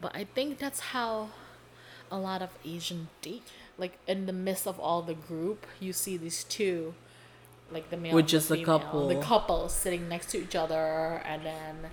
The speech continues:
Speaker 1: talking to each other in the midst of talking to the group. I think that's, like,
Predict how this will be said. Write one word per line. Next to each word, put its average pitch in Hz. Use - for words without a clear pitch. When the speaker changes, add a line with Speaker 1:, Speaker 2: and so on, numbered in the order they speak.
Speaker 1:
talking 208
to 196
each 175
other 170
in 170
the 160
midst 160
of 151
talking 160
to 160
the -
group. -
I -
think 226
that's, 226
like, 226